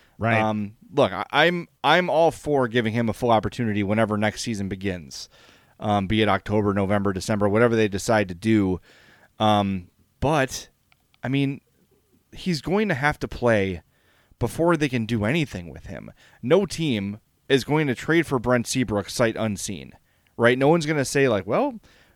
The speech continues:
Speaker 2: reports from scrimmages are that he looked okay." Let's
Speaker 1: I'm
Speaker 2: trade
Speaker 1: sorry,
Speaker 2: for him.
Speaker 1: Jay, you mean that a guy with four years left on a deal that pays him almost seven million dollars and is already thirty-five years old isn't, like, a hot commodity?
Speaker 2: Well, the only opportunity would be another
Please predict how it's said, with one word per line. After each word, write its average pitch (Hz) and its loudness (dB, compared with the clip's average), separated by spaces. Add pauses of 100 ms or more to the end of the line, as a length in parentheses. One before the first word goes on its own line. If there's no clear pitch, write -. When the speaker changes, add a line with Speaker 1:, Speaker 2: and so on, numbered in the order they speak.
(160)
Speaker 2:
reports 247 2
from 143 0
scrimmages 165 0
are 131 4
that 156 0
he 139 0
looked 170 -2
okay." 214 -2 (300)
Let's - 2
Speaker 1:
I'm - 4
Speaker 2:
trade 147 6
Speaker 1:
sorry, 139 6
Speaker 2:
for 120 0
him. 117 -2
Speaker 1:
Jay, 139 6
you 135 2
mean 165 0
that 120 0
a 113 0
guy 117 2
with 117 0
four 127 4
years 131 2
left 120 -2
on 117 -2
a 101 -4
deal 110 -2
that 113 -4
pays 117 -2
him 123 0
almost 113 -2
seven 120 -2
million 120 -2
dollars 110 0
and 113 -4
is 101 -4
already 107 0
thirty-five 117 -2
years 110 0
old 110 -2
isn't, 110 -4
like, 110 -6
a 98 -4
hot 110 -6
commodity? 123 -4 (100)
Speaker 2:
Well, 143 2
the 139 0
only 151 0
opportunity 135 0
would 117 2
be 110 0
another 104 2